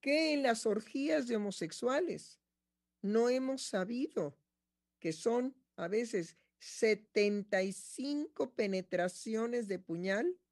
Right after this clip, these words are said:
Pero ¿cuál es la satisfacción de apuñalar?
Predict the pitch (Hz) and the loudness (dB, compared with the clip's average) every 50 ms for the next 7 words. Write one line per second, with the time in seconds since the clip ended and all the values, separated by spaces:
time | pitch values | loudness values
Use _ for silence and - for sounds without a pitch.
0 | _ _ _ _ _ _ _ _ _ _ _ _ _ _ _ _ _ _ _ _ | _ _ _ _ _ _ _ _ _ _ _ _ _ _ _ _ _ _ _ _
1 | _ _ _ _ _ _ _ _ _ _ _ _ _ _ - 170 170 175 - 208 | _ _ _ _ _ _ _ _ _ _ _ _ _ _ -2 -2 0 0 2 2
2 | 214 233 240 233 226 220 214 - 190 185 - 180 160 - 170 156 - - 208 202 | 4 4 4 4 2 0 0 -2 -6 -6 -6 -10 -8 -8 -8 -8 -4 -2 -2 -2
3 | 208 214 202 190 - - 180 180 185 190 208 208 214 226 240 220 - | 0 0 -2 -2 -2 -4 -4 -2 -2 0 0 0 0 0 -2 -4 -10